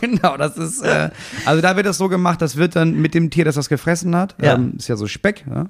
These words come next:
Speaker 2: Ja.
Speaker 1: Äh, und der Speck wird dann da abgemacht und aufs Popcorn gelegt. Und
Speaker 2: Ja.
Speaker 1: Speck ist ja sehr salzig, wissen
Speaker 2: Natürlich.
Speaker 1: wir. Und das ist dann, äh, da kommt das
Speaker 2: Und mit
Speaker 1: salzige
Speaker 2: Speck
Speaker 1: Popcorn.
Speaker 2: fängt man Mäuse. Und das ist, das ist sehr gut, weil das hält die Mäuse ab, an den, an dem Mais zu knabbern.
Speaker 1: Genau. Und du hast, es
Speaker 2: So.
Speaker 1: werden so ganz kleine Mäuse gezüchtet und wenn die zu viel Speck fressen und platzen, das ist dann Popcorn.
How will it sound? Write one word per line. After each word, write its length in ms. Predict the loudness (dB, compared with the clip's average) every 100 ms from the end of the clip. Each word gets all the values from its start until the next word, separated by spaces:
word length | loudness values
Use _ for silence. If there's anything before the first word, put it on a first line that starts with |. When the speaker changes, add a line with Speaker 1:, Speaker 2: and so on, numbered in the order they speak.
| -8 -2
Speaker 2:
Ja. 680 | -2 -2 -6 2 6 6
Speaker 1:
Äh, 40 | 4
und 160 | 2 4
der 100 | 2
Speck 300 | 0 -2 0
wird 120 | 0
dann 100 | 2
da 80 | 2
abgemacht 480 | 0 0 2 2 0
und 60 |
aufs 140 | -2 2
Popcorn 380 | 2 2 0 0
gelegt. 400 | 0 -2 -2 -4
Und 120 | -2
Speaker 2:
Ja. 120 | 0
Speaker 1:
Speck 180 | 2 2
ist 120 | 2
ja 100 | 2
sehr 140 | 2
salzig, 500 | 2 0 -2 -6 -6
wissen 180 | -4 -2
Speaker 2:
Natürlich. 280 | 0 0 0
Speaker 1:
wir. 40 | 0
Und 80 |
das 120 | 0 0
ist 160 | 0
dann, 240 | 0 0 -2
äh, 240 | -4 -2
da 60 | 0
kommt 140 | 0
das 80 | 4
Speaker 2:
Und 100 | 6
mit 100 | 6
Speaker 1:
salzige 120 | 4 2
Speaker 2:
Speck 60 | 2
Speaker 1:
Popcorn. 200 | 0 -2
Speaker 2:
fängt 120 | 0
man 140 | 0 2
Mäuse. 440 | 2 2 0 -2
Und 160 | 0 0
das 140 | -2 -6
ist, 140 | -2
das 80 | 0 2
ist 60 |
sehr 160 | 2 2
gut, 260 | 2 0 0
weil 100 | 0
das 140 | 2
hält 140 | 2 2
die 80 | 2
Mäuse 340 | 2 2 2
ab, 140 | -2 -2
an 240 | 0 2
den, 200 | 2 2
an 80 | 0
dem 120 | 2
Mais 200 | 4 2
zu 100 | 0
knabbern. 240 | -4 2 4
Speaker 1:
Genau. 200 | 4 2
Und 80 | 0
du 60 |
hast, 120 | 0
es 60 | 2
Speaker 2:
So. 40 | 2
Speaker 1:
werden 100 | 2
so 60 | 4
ganz 200 | 2 4
kleine 180 | 4 4
Mäuse 300 | 4 4 2
gezüchtet 500 | 0 2 2 2 2
und 60 |
wenn 140 | 4 4
die 140 | 2
zu 140 | 2 0
viel 140 | 0
Speck 260 | 0 -2 -2
fressen 260 | -4 -4 -4
und 80 |
platzen, 440 | 0 -2 -2 -6 -2
das 120 | -2
ist 120 | 0 0
dann 100 | 2
Popcorn. 400 | 0 -2 -8